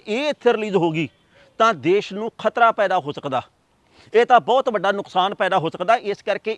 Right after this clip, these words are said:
ਇਹ ਫਿਲਮ ਚੱਲ ਮੇਰਾ ਪੁੱਤ ਫੋਰ, ਇਹ ਵੀ ਭਾਰਤ ਦੇ ਵਿੱਚ ਬੈਨ ਹੋ ਗਈ ਆ। ਹਾਲਾਂਕਿ ਭਾਜਪਾ ਦੇ ਕਈ ਸੀਨੀਅਰ ਨੇਤਾਵਾਂ ਨੇ, ਸਤਿਕਾਰਯੋਗ ਨੇਤਾਵਾਂ ਨੇ ਇਹ ਗੱਲ ਕਹੀ ਆ ਕਿ ਜੇਕਰ ਫਿਲਮ ਕੋਈ ਵੀ, ਭਾਵੇਂ ਹਿੰਦੀ ਦੀ ਆ, ਭਾਵੇਂ ਪੰਜਾਬੀ ਦੀ ਆ, ਭਾਵੇਂ ਹੋਰ ਜ਼ੁਬਾਨ ਦੀ ਆ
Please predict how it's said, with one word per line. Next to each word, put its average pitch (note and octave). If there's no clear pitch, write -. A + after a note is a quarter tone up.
ਇਹ B3+
ਫਿਲਮ G#3+
ਚੱਲ F#3+
ਮੇਰਾ G3+
ਪੁੱਤ F#3
ਫੋਰ, F3+
ਇਹ C#4
ਵੀ D#4+
ਭਾਰਤ A3+
ਦੇ G3
ਵਿੱਚ G3
ਬੈਨ D#3+
ਹੋ D3+
ਗਈ G#3+
ਆ। E3
ਹਾਲਾਂਕਿ A3+
ਭਾਜਪਾ G3+
ਦੇ G#3+
ਕਈ A#3
ਸੀਨੀਅਰ A#3
ਨੇਤਾਵਾਂ F3+
ਨੇ, A3+
ਸਤਿਕਾਰਯੋਗ G#3+
ਨੇਤਾਵਾਂ G3
ਨੇ D3
ਇਹ D4
ਗੱਲ A3+
ਕਹੀ A#3+
ਆ G3
ਕਿ D4
ਜੇਕਰ A3
ਫਿਲਮ B3
ਕੋਈ C#4+
ਵੀ, F3
ਭਾਵੇਂ G#3
ਹਿੰਦੀ A3+
ਦੀ A#3
ਆ, A#3
ਭਾਵੇਂ F#3+
ਪੰਜਾਬੀ G3+
ਦੀ G#3+
ਆ, A#3
ਭਾਵੇਂ G#3
ਹੋਰ F3
ਜ਼ੁਬਾਨ D#3
ਦੀ C#3+
ਆ G#2+